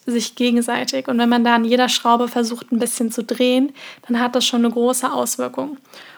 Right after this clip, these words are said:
Und hingegen, wenn man darauf achtet oder beziehungsweise sich nur auf diese eine Sache, auf einen Bereich fokussiert, dann wird das oft so ein bisschen, dann wird man so obsessed damit, ich weiß gar nicht, wie das deutsche Wort ist, man wird so verrückt danach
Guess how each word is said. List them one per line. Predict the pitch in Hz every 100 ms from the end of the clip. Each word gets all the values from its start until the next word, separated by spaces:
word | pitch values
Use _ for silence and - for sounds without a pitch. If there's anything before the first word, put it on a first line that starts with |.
| - -
Und |
hingegen, | 233 240 247
wenn | 247
man | 240
darauf | 233 233 233
achtet | - - - 254 - - -
oder | 240
beziehungsweise | 233 240 262 240 240
sich | 233
nur | 247 269
auf | 269
diese | 254 247
eine | 247 262 269
Sache, | 254 247 - 247
auf | 262 -
einen | 262 254
Bereich | 233 240 240
fokussiert, | 240 240 208 247 247 254 - - -
dann | - 233
wird | 254 254
das | 240
oft | 453 -
so | -
ein | 233
bisschen, | 240 233 - 240 233 233 - - -
dann | 233
wird | 247
man | 269 240
so | 233 240
obsessed | 233 - - 262 -
damit, | 233 226 240 240
ich | -
weiß | 240
gar | 247
nicht, | 220
wie | -
das | -
deutsche | - 226 247
Wort | 233 240
ist, | 247 262 240
man | 233
wird | 240 254
so |
verrückt | 220 226 247 269 -
danach | 220 220 269